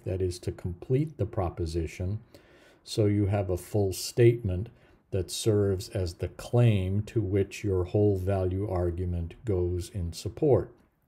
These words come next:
So, for example, if you look down the list of propositions here, you'll see, uh, for, for instance, number thirteen, "The best beer ever brewed is," and you can complete that sentence, that claim,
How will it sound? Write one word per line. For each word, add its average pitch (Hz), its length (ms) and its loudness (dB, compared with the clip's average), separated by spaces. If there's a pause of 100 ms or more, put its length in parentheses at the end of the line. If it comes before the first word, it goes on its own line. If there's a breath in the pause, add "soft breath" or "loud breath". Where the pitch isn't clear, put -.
(1080 soft breath)
So, 123 200 6
for 113 200 6
example, 104 500 2
if 90 100 -4
you 95 80 -4
look 101 200 -2
down 95 220 0
the 87 60 -4
list 92 320 -2
of - 120 -6
propositions 110 840 0
here, 107 260 4
you'll 92 280 -2
see, 92 500 -2 (500 loud breath)
uh, 85 220 -2
for, 95 300 -2
for 117 180 -4
instance, 98 480 -2
number 92 240 -2
thirteen, 123 800 2 (260 loud breath)
"The - 80 -6
best 107 480 2
beer 113 460 8
ever 101 260 2
brewed 117 560 4
is," 98 600 2 (520 soft breath)
and 92 180 -2
you 104 160 4
can 101 320 -2
complete 120 680 0
that 107 280 2
sentence, 117 680 0
that - 340 -8
claim, 104 720 2